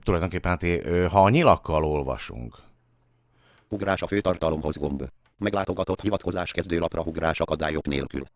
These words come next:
Speaker 1: Ugye olvassa, ugye az első az volt, hogy
Speaker 2: Ugrás a főtartalomhoz
Speaker 1: ugrás a
Speaker 2: gomb.
Speaker 1: főtartalomhoz, ugye ez egy gomb, ugye ezzel lehetne a főtartalomhoz ugrani. Tehát, ö, ö, ugye ezek a különböző segítő, ö, mondjuk úgy, hogy, ö,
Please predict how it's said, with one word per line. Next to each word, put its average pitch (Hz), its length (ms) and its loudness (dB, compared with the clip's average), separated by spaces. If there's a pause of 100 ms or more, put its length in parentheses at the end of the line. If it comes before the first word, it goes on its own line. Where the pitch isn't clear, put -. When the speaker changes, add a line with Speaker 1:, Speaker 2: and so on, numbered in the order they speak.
(680)
Speaker 1:
Ugye 127 240 2
olvassa, 92 760 4
ugye 104 180 2
az 107 100 4
első 110 300 2
az 98 140 4
volt, 92 260 -2
hogy 90 280 0
Speaker 2:
Ugrás 98 320 -2
a 87 60 -6
főtartalomhoz 90 580 0
Speaker 1:
ugrás 90 180 6
a 95 40 2
Speaker 2:
gomb. 71 120 -2
Speaker 1:
főtartalomhoz, 73 880 -2
ugye 71 200 -4
ez 67 140 -6
egy 69 140 -6
gomb, 120 240 -2
ugye 120 160 0
ezzel 73 280 -2
lehetne 69 340 -4
a 69 60 -4
főtartalomhoz 64 880 -8
ugrani. 62 400 -10 (320)
Tehát, 98 260 0
ö, 98 220 4 (100)
ö, 98 240 0 (480)
ugye 107 220 -2
ezek 107 260 0
a 95 100 0
különböző 95 480 -2
segítő, 82 760 -4 (360)
ö, 82 200 -4
mondjuk 90 320 -2
úgy, 85 160 -6
hogy, 78 280 -6
ö, 80 360 -4